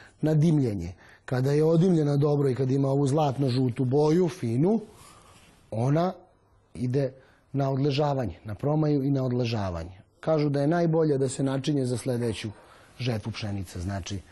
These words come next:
da odleži godinu i po dana, da je tad ukus pravi. E, ovde sa moje desne strane imamo vrlo zanimljiv asortiman na Zrenju, to je jedno zvezdano nebo od mesa. Tu se nalaze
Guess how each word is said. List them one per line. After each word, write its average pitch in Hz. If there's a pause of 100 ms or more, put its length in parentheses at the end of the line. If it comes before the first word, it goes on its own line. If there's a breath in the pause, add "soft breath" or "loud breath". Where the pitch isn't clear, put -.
(540 loud breath)
da 107
odleži 104
godinu 98
i 90
po 95
dana, 87
da 82
je 85
tad 90
ukus -
pravi. - (540 loud breath)
E, 170
ovde 208
sa 190
moje 202
desne 190
strane 190
imamo 196
vrlo 175 (640 loud breath)
zanimljiv 160
asortiman 151
na 139
Zrenju, 147
to 170
je 151
jedno 160 (680 loud breath)
zvezdano 156
nebo 151
od 120
mesa. 127 (800 soft breath)
Tu 139
se 143
nalaze 147